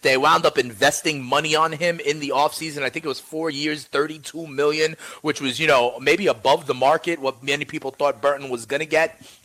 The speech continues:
in free agency. Could I sp-, can I spin the narrative, Scott, that you might buy that that's, this is what's happening now?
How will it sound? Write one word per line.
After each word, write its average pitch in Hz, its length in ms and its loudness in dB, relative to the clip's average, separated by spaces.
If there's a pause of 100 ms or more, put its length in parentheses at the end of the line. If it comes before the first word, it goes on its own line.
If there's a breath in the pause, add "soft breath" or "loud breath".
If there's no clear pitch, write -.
in 156 280 0
free 147 280 0
agency. 160 580 0 (480 loud breath)
Could 233 200 4
I 262 180 10
sp-, - 400 -10
can 240 140 0
I 262 100 4
spin 294 300 -2
the 254 80 4
narrative, 226 440 4
Scott, 226 280 2
that 180 160 -2
you 208 60 -4
might 185 220 2
buy 175 280 4
that 156 400 0
that's, 180 240 0
this 214 200 -6
is 254 140 -4
what's 285 140 2
happening 277 420 4
now? 139 240 2